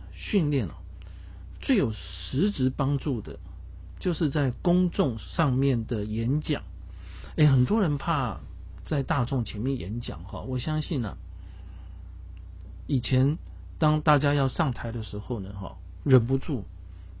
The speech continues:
脚就会颤抖哈。只有少数的人的话，能够勇敢的表达自己的意见，所以这个的确是能够解决很多人的烦恼嘛。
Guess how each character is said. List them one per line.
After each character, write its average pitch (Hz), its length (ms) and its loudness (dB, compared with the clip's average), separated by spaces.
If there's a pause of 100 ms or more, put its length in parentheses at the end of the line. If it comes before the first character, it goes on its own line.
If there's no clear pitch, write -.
(120)
脚 107 280 2
就 143 140 4
会 131 140 2
颤 113 260 -2
抖 - 140 -10 (240)
哈。 - 140 -12 (680)
只 233 120 -2
有 254 60 6
少 185 240 4
数 165 220 0
的 135 80 2
人 104 240 2
的 107 60 -2
话， 104 260 -2 (320)
能 135 160 4
够 160 100 4
勇 131 240 2
敢 104 180 -2
的 101 140 -2
表 101 240 -8
达 98 200 -6
自 139 180 -8
己 - 100 -10
的 98 80 -8
意 101 160 -8
见， - 220 -10 (560)
所 202 120 12
以 175 40 10
这 214 120 10
个 190 140 10
的 151 220 6
确 165 360 6
是 143 200 2
能 127 180 4
够 131 160 6
解 117 160 0
决 113 160 0
很 104 140 -2
多 127 160 0
人 110 100 0
的 107 80 -2
烦 101 240 -4
恼 107 160 -4
嘛。 80 140 -8